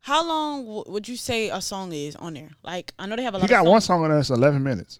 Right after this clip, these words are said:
Speaker 1: Okay, well then, yeah, that's too long. Because I'm thinking about Chris.
Speaker 2: Nah, the entire album is a hundred and eight minutes.
Speaker 1: Oh no, 'cause I'm thinking about Chris Brown album. Though, remember he put out that big long album, but
Speaker 2: But
Speaker 1: people
Speaker 2: that was,
Speaker 1: liked it.
Speaker 2: yeah, he had
Speaker 1: But his songs wasn't
Speaker 2: short.
Speaker 1: long
Speaker 2: They
Speaker 1: like
Speaker 2: were
Speaker 1: that.
Speaker 2: short, though.
Speaker 1: That's crazy. Yeah.
Speaker 2: But yeah,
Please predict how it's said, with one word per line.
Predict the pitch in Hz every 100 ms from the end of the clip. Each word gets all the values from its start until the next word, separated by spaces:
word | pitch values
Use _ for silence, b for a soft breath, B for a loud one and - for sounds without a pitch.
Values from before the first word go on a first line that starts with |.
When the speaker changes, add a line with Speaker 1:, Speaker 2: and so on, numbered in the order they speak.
| -
Speaker 1:
Okay, | 226 214
well | 185
then, | 180
yeah, | 156
that's | 160 -
too |
long. | 151 190
Because | 349
I'm | 415
thinking | 427 370
about | 233 -
Chris. | 247
Speaker 2:
Nah, | 151 139
the | 123 131
entire | 131 - 160 156
album | 110 127 123 117 104
is | 120 113
a | 120
hundred | 107 120 113 104
and | 92
eight | 104 98
minutes. | 101
Speaker 1:
Oh | 349 269
no, | 214 196 208 240 226
'cause | 320
I'm | 381
thinking | 403
about | 339 269
Chris | 262 262 202
Brown | 202 254 294
album. | 247 302 302
Though, | 294
remember | 302 311
he | 320
put | - 302
out | 262 233
that | 185 170
big | 160 240
long | 226 214 214
album, | 233 254
but | 220
Speaker 2:
But | 143
Speaker 1:
people | 156
Speaker 2:
that | 196 208
was, | 185 - -
Speaker 1:
liked | 165
it. | 170
Speaker 2:
yeah, | 190 135
he | 143 220
had | 190
Speaker 1:
But | 165
his | 311
songs | - 294 320
wasn't | 262 233
Speaker 2:
short. | 208 190 202
Speaker 1:
long | 294
Speaker 2:
They | 165
Speaker 1:
like |
Speaker 2:
were | 135
Speaker 1:
that. |
Speaker 2:
short, | - 196 202
though. | 240
Speaker 1:
That's | -
crazy. | 196 208 180 -
Yeah. | - - -
Speaker 2:
But | 190
yeah, | 202